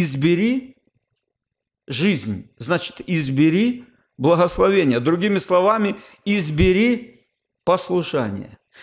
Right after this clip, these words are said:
И если ты изберёшь послушание,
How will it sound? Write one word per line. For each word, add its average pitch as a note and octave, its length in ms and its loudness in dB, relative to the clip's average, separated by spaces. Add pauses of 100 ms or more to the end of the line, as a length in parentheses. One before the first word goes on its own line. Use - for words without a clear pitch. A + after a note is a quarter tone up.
(120)
И D3 80 2
если G#3+ 360 0
ты G#3+ 360 -4
изберёшь F#3+ 760 0
послушание, F3 960 -2